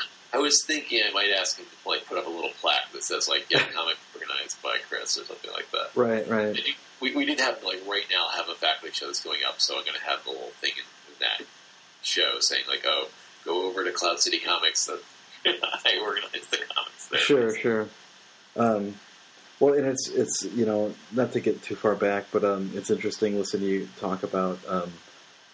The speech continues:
Speaker 2: you know, things like Star Wars and, and con-, kind of compiling all these histories that are fictional histories, um,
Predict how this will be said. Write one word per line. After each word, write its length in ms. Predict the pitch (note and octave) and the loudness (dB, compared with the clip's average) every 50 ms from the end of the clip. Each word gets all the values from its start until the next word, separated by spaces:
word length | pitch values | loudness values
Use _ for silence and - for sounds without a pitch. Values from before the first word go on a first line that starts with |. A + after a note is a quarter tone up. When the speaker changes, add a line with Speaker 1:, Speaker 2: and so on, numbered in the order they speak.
| - - - | -18 -10 -6
Speaker 2:
you 60 | G#2 | -4
know, 60 | F#2+ F#2 | -2 2
things 260 | F#2+ G#2+ G2+ F#2+ G#2 | 2 2 2 2 0
like 120 | G2 F#2+ - | 0 0 0
Star 260 | - - G#2 G2+ G2+ | 2 2 4 4 6
Wars 400 | G2+ G2+ G2+ G2+ G2 G2 F#2 - | 4 4 4 2 2 0 0 -2
and, 180 | G2 F#2+ F#2 F#2 | -2 -2 -2 -4
and 160 | G2+ G2 F#2+ | -4 -6 -6
con-, 240 | - G2+ G#2+ G2+ F#2 - - | -4 -6 -6 -6 -6 -8 -4
kind 180 | - A#2+ A2 G2+ | 0 0 0 0
of 80 | F#2+ | 0
compiling 560 | - G#2 G2 - - G#2+ G2+ G#2 G#2 G#2 G2+ | -4 -8 -6 -2 0 2 2 2 2 2 2
all 100 | G2+ G2 F#2+ | 0 0 2
these 220 | F#2+ F#2 F#2 - | 2 2 0 0
histories 540 | - G#2+ - - - A#2+ A#2 A2+ G#2+ - - | -2 -4 -2 0 2 2 2 2 0 0 2
that 200 | G2+ G2 G2 F#2 G2 - - - - - - - - - - - - | 2 2 2 0 -6 -10 -20 -20 -20 -20 -20 -20 -20 -20 -14 -6 -2
are 120 | G#2 F#2+ | -2 -2
fictional 420 | - - G#2+ G2+ - - C#3 B2 A2+ | 2 2 2 2 2 2 2 2 2
histories, 680 | B2+ B2+ B2 - - C#3 C3+ C3 C3 B2+ B2+ - - - - - - - - - - - - - - - - - | 0 -2 0 2 4 4 4 4 2 -2 -4 -8 -14 -14 -18 -20 -20 -20 -20 -20 -20 -20 -20 -20 -20 -16 -6 -2
um, 380 | G2+ G2 F#2+ F#2 F2+ E2+ F2 | 0 0 2 0 0 -4 -6